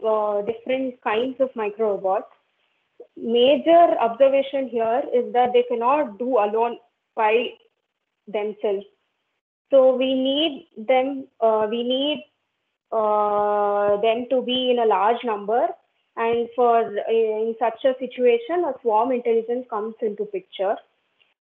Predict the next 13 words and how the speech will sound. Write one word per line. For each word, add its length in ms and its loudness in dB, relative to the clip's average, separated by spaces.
So 120 6
what 280 6
are 100 6
the 140 4
characteristics 920 0
of 280 -2
this 160 6
kind 260 0
of 80 -2
a 100 2
system? 460 -8
Uh, 840 -2
so 160 4